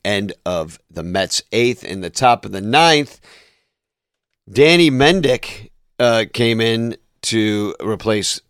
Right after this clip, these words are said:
Omar Narvaez playing left. Francisco Alvarez came into the game as catcher. So they're moving things all around, trying to get something going on for the Mets. It did not work. Ottavino, uh,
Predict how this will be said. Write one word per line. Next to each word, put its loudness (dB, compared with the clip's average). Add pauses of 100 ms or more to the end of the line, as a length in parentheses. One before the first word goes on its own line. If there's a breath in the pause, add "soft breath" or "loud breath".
Omar -2
Narvaez 4
playing -6
left. 0
Francisco -6
Alvarez -2
came -6
into -6
the -10
game -6
as -10
catcher. -2
So -4
they're 2
moving -2
things -4
all -4
around, -4
trying -6
to -10
get -10
something -8
going -6
on -6
for -12
the -6
Mets. -4
It -8
did -4
not -4
work. -6 (560 loud breath)
Ottavino, 2 (420)
uh, -2